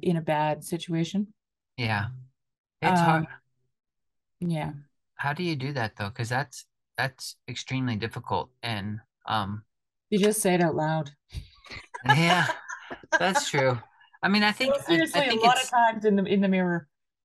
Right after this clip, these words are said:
Speaker 2: It's a, <laughs> that's good practice.
Speaker 1: <laughs>
Speaker 2: Yeah, that's, that's probably really good.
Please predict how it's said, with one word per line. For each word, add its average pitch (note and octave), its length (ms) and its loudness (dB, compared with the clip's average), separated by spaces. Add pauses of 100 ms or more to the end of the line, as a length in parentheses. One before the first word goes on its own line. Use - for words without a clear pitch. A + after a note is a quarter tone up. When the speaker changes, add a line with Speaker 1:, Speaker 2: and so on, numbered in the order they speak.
(200)
Speaker 2:
It's D#3 240 -4
a, C#3+ 260 0 (320)
<laughs> C3+ 160 2 (800)
that's - 260 -10
good A#2 260 -6
practice. A#2 240 -8 (420)
Speaker 1:
<laughs> - 460 -6
Speaker 2:
Yeah, E3 300 2 (520)
that's, C#3 240 -4 (100)
that's C3+ 200 -4
probably D3 340 -2
really A2 260 -6
good. A#2+ 300 -4